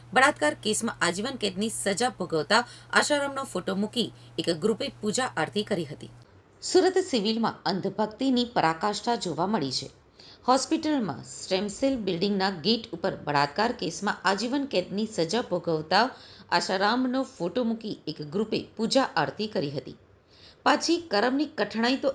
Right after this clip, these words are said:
એ હતી કે તેમાં પીડિયાટ્રિક વિભાગના ડોક્ટર જિગીશા પાટડિયા સહિત નર્સ અને સિક્યુરિટી સ્ટાફ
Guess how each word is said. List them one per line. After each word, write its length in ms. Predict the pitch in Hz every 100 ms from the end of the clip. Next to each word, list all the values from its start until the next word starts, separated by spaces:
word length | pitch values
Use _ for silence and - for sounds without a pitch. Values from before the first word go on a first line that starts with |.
| 226
એ 120 | 285
હતી 300 | 269 147 - - _ - -
કે 80 | 220
તેમાં 420 | 254 262 269 123 - -
પીડિયાટ્રિક 580 | 208 185 180 - 277
વિભાગના 480 | 254 208 196 190 214
ડોક્ટર 440 | 185 170 156 196 214 -
જિગીશા 440 | 214 202 269 - 285
પાટડિયા 540 | - 165 151 220 233
સહિત 320 | 226 220 -
નર્સ 480 | 135 170 208 269 - - - 165
અને 80 |
સિક્યુરિટી 520 | 180 254 254 254 254 269
સ્ટાફ 320 | - 202